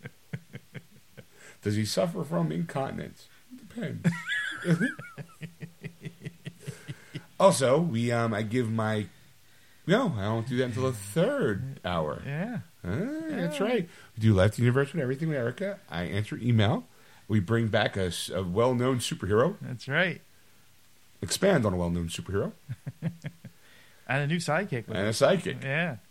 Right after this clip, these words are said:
Speaker 2: There you go.
Speaker 1: Would you be considered a sidekick, or would you rather be pr-, promoted to partner? <laughs>
Speaker 2: I'm gonna go with the classic sidekick.
Speaker 1: Okay, you'd rather be s-, classic sidekick?
Speaker 2: <laughs> Yeah.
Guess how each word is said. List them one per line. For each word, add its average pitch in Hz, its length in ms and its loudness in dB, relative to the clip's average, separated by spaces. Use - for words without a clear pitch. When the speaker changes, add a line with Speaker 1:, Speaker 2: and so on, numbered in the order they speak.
Speaker 2:
There 139 220 -8
you 147 80 -6
go. 156 280 -4
Speaker 1:
Would 170 160 6
you 294 60 -6
be 269 100 -4
considered 254 320 -4
a 247 60 2
sidekick, 233 400 -2
or 196 60 4
would 165 120 4
you 175 80 2
rather 165 240 6
be 143 200 -6
pr-, 156 180 -8
promoted 127 380 0
to 117 60 -10
partner? 95 460 2
<laughs> - 120 -6
Speaker 2:
I'm 151 360 4
gonna 135 160 -2
go 131 100 -4
with 117 80 -8
the 113 80 -8
classic 107 400 -8
sidekick. - 560 -10
Speaker 1:
Okay, 110 360 8
you'd 104 120 6
rather 107 160 10
be 110 100 4
s-, - 140 -2
classic 107 380 2
sidekick? 113 380 2
Speaker 2:
<laughs> - 20 -8
Yeah. 127 180 -4